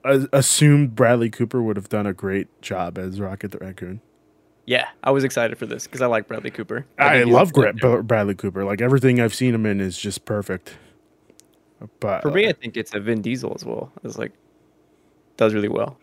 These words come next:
Speaker 1: Yeah, it was also weird to find out that that was Vin Diesel. I, I didn't find that out l-, until later.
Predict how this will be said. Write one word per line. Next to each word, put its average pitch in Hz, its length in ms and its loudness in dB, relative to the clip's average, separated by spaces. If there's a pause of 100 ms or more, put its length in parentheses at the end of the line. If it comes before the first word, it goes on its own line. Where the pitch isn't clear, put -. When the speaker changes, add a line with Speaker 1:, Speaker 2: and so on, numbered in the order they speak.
(420)
Speaker 1:
Yeah, 277 560 8
it 233 120 4
was 247 340 6
also 220 260 6
weird 175 420 6
to - 60 -8
find 143 300 4
out 131 160 8
that 107 140 0
that 120 100 2
was 113 160 2
Vin 110 200 0
Diesel. 104 300 -2
I, 135 240 6
I 139 140 8
didn't 156 260 4
find 139 280 6
that 123 180 8
out 120 300 6
l-, 90 160 -10
until 107 340 -2
later. 113 460 -2